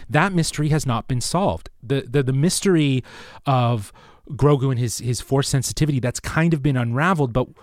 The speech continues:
what were they doing? What were they cloning? What were they working on? What did they need his,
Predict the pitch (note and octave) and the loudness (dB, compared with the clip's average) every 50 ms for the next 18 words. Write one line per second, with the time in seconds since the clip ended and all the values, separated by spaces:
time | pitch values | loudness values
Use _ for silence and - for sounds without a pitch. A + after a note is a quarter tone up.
0 | - - _ - A#2+ F3 G3 - F#3 F#3 F3 F3 E3+ D3+ D3 E3 E3+ D3 A2 F#2+ | -20 -20 _ 2 4 4 4 4 4 4 4 4 2 2 2 2 2 2 0 -4
1 | F#2 F2 G2 G#2 D3+ - E3+ F#3 F3+ D#3 F3 D#3+ - - - E3 E3 D#3+ D3 B2+ | -6 -6 -2 0 0 2 2 2 2 2 0 0 -2 -2 0 2 2 2 2 2
2 | A2+ C#3+ D#3 D#3+ E3+ E3+ F3 D#3+ B2+ A2+ D3+ D#3+ - - D3+ C3+ B2+ A#2 G2+ B2 | 0 0 0 0 0 2 2 0 0 0 0 0 0 -2 -2 -2 -2 -2 -2 -2
3 | C#3+ - F3+ D3 F3 E3+ D#3 D3+ E3 E3 C#3 A#2 D3 C3 G#2+ | -2 -2 0 0 2 2 2 2 0 0 0 0 -2 -2 -2